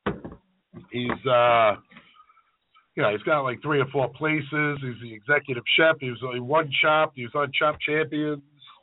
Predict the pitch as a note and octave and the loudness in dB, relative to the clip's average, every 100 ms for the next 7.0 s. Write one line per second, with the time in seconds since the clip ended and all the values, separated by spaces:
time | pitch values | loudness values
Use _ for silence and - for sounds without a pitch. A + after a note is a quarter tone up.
0 | _ _ A2+ B2 B2 B2 B2+ B2+ B2 A#2+ | _ _ -4 -2 -2 0 2 4 6 2
1 | - _ _ _ _ _ - - _ _ | 0 _ _ _ _ _ -20 -20 _ _
2 | _ - G3+ E3 E3+ D#3 C#3 D#3 C#3 C#3 | _ 0 2 4 2 -2 -2 -2 -2 -4
3 | C3+ C#3+ C#3 C#3 C3+ C#3+ C3 C3 C3 B2+ | -2 -2 0 -2 0 0 0 0 -4 -4
4 | B2+ B2 B2 B2 D3+ - E3 D#3 D3 E3 | -6 -8 -10 -6 -8 -4 0 0 4 4
5 | B2 A#2+ D3+ - D3+ D3 D3 C#3+ C3+ - | 4 -2 -6 0 2 4 4 2 2 2
6 | D#3+ D#3+ - _ - _ - B2+ A#2+ A#2 | 2 2 -2 _ -20 _ -6 -4 -4 -6